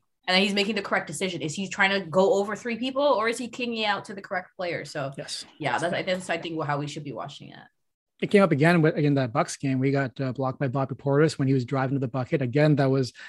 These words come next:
Speaker 2: late in the game, but it was a good attempt. And sometimes it is okay to give credit to the other team, saying, "Oh, look, insert here made a nice play," because those will happen. Bobby Portis is now a championship player. He,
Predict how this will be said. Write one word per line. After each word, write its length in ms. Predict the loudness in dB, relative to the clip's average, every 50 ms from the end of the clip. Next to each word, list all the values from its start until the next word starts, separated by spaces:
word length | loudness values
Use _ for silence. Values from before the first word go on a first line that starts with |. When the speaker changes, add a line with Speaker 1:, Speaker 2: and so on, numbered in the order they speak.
| -20 -20 -20 _ -6
Speaker 2:
late 220 | 0 2 2 2 2
in 80 | 2
the 60 | 0 0
game, 260 | 0 0 0 0 2
but 100 | 4 6
it 40 | 6 6
was 180 | 6 6 4
a 40 | 4
good 400 | 2 2 0 2 2 2 2 0 -4
attempt. 480 | -10 -10 -6 -4 -4 -2 -2 -4 -6 -6 -4
And 240 | 0 0 0 0 0
sometimes 580 | 0 0 0 0 0 -2 0 0 2 2 4
it 80 | 4 4
is 140 | 4 6 4
okay 360 | 4 2 2 2 4 4 4
to 120 | 4 2 2
give 220 | 2 2 0 0
credit 360 | 0 0 2 2 2 0 -2 -4
to 180 | -2 0 0
the 100 | 2 2
other 140 | 2 2 0 0
team, 320 | 0 0 0 0 0 0
saying, 280 | -2 -2 -4 -4 -2 0
"Oh, 240 | 2 4 4 4 4
look, 320 | 4 4 2 2 2 -2 _ -20 -20 -20 -20 -12 _ -2
insert 420 | 0 0 0 0 0 0 0 0 0
here 220 | 0 2 2 2
made 160 | 2 2 0
a 60 | 0
nice 260 | 0 0 0 -2 -2 -4
play," 340 | _ -10 -8 -8 -8 -8
because 400 | -10 -10 -8 -6 -6 -6 -6 -8 _ _ -2
those 200 | 2 4 6 6
will 100 | 6 6
happen. 360 | 6 4 2 2 2 2 2
Bobby 220 | 4 4 2 2 2
Portis 560 | 0 0 2 2 4 2 2 0 -6 -10 -10
is 180 | -10 -8 -6 -6
now 200 | -4 -2 -2 -4
a 60 | -4
championship 720 | -4 -2 0 2 2 2 2 0 0 0 0 -2 -2 -2
player. 380 | 0 2 4 4 4 4 0 -4 _ _ -20 -20 -20 -20 -20 _ _
He, 160 | -2 0